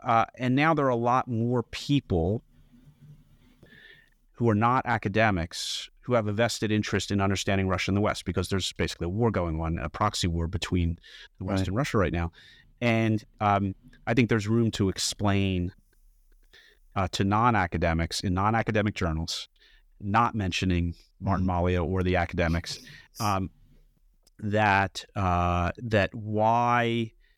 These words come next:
Speaker 1: does Russia appear to behave in a peculiar fashion if you're not
Speaker 2: Yeah.
Speaker 1: paying attention? It appears to be
Speaker 2: Right.
Speaker 1: peculiar. If you're a specialist, it's, you sort of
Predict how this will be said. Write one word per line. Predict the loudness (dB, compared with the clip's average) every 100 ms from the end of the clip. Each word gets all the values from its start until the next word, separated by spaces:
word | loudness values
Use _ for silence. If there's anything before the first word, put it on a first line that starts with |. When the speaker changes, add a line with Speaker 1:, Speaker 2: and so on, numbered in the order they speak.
| _ _
Speaker 1:
does | 0 2 4 2 0 -2 -4 -4
Russia | -2 2 2 2 0 2 2
appear | -4 -6 0 2
to | 2
behave | 0 2 2 2
in | 0
a |
peculiar | -4 -4 0 0
fashion | 0 2 2 2 -2
if | -2 -4
you're | -2
not | 0
Speaker 2:
Yeah. | 0
Speaker 1:
paying | 0 -2
attention? | 0 -2 -2 -4
It |
appears | -2 -2 -2
to | -2
be |
Speaker 2:
Right. | -6
Speaker 1:
peculiar. | -2 -2 -2 -6
If | -2
you're | -2
a | 0
specialist, | 0 0 2 -2 -2
it's, | -6 -6 -6 -4
you | -2
sort | 2 4
of | 2 0